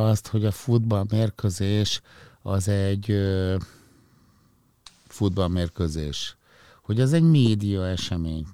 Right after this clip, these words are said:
hogy ebben a, ebben a kontextusban, tehát ebben a, ebben a keretben a, az, hogy mondjuk, mit tudom én, vannak kolozsvári magyar napok,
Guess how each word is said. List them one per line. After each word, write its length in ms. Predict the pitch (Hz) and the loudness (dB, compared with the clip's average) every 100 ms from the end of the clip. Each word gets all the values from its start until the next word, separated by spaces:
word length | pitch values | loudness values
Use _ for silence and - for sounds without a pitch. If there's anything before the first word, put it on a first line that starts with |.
| - - - - - _ | -18 -20 -20 -20 -20 _
hogy 460 | - - 110 107 - | -12 -2 0 0 0
ebben 320 | 165 220 214 | 0 2 0
a, 220 | 123 98 | 0 -2
ebben 260 | 165 190 196 | -4 -4 -4
a 60 | 98 | -6
kontextusban, 1160 | - 127 117 107 - - 95 98 104 90 87 - | -2 -2 -2 -8 -10 -6 -6 -6 -4 -4 -6 -8
tehát 220 | 98 - | -12 -8
ebben 320 | 147 175 170 | -4 -2 -2
a, 180 | 98 123 | -4 -4
ebben 220 | 160 165 | -4 -4
a 100 | 104 | -6
keretben 640 | - 131 123 107 110 110 107 | -4 -2 -2 -4 -4 -2 -2
a, 380 | 98 95 92 - 95 95 | -2 -4 -6 -8 -6 -4
az, 160 | 110 | -6
hogy 260 | - 135 98 | -4 -4 -2
mondjuk, 360 | 107 101 92 - | -2 -4 -4 -4
mit 200 | 117 - | -4 -4
tudom 280 | 123 98 | -4 -2
én, 100 | 98 90 | -4 -2
vannak 360 | 139 156 104 | 0 0 0
kolozsvári 720 | - - 160 127 90 95 95 95 | -4 2 4 4 2 0 0 0
magyar 460 | 95 98 92 87 | 0 0 -2 -2
napok, 640 | 85 82 80 73 71 - | -2 -2 -4 -8 -10 -12